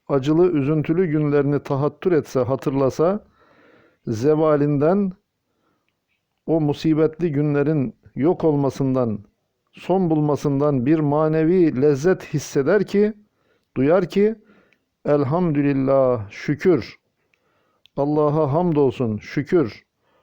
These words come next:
o bela, o musibet, sıkıntı sevabını bıraktı, gitti." der. Ferah ile, sevinçle teneffüs eder.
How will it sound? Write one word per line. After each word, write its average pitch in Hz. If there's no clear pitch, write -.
o 165
bela, 170
o 165
musibet, 147
sıkıntı 151
sevabını 147
bıraktı, 180
gitti." 139
der. -
Ferah 165
ile, 170
sevinçle 185
teneffüs 151
eder. 110